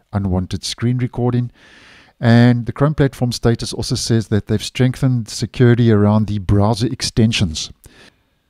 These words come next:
So what I think they mean by that is if we just head into our manage extensions in the browser,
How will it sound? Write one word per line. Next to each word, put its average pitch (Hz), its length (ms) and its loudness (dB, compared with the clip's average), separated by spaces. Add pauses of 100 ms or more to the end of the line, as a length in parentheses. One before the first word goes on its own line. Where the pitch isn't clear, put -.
(560)
So 113 240 4
what 135 160 4
I 214 80 2
think - 260 -4
they 123 120 0
mean 127 260 0
by 98 140 0
that 95 440 0
is 101 280 -6
if - 120 -10
we 117 60 -6
just - 220 -2
head 120 160 2
into 123 640 -4
our 107 500 -2 (420)
manage 104 300 -2
extensions - 1080 -6 (120)
in 113 120 -2
the 101 80 0
browser, 92 560 -2